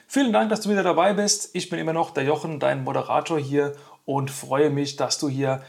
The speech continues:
dein Ohr mal wieder geöffnet hast für mich und meinen Interviewgast, über den ich dir gleich noch ein bisschen was erzähle,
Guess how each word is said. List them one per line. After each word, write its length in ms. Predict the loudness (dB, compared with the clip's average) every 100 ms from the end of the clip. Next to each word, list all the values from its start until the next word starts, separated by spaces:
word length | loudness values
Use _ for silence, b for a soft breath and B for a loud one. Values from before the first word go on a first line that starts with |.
| B
dein 240 | -2 -2 0
Ohr 160 | 0
mal 160 | 2 2
wieder 220 | 2 0
geöffnet 400 | -2 -6 -6 -4
hast 240 | -2 -2 -2
für 100 | -2
mich 340 | -2 -4 -2
und 260 | -4 -2 0
meinen 300 | 0 2 -2
Interviewgast, 760 | -4 -4 -2 0 0 -2 -6
über 120 | -10
den 140 | -8 -8
ich 80 | -6
dir 100 | -4
gleich 280 | -4 -4
noch 80 | -8
ein 160 | -8 -6
bisschen 260 | -6 -6
was 180 | -4 -6
erzähle, 600 | -6 -6 -4 -2 -2 -2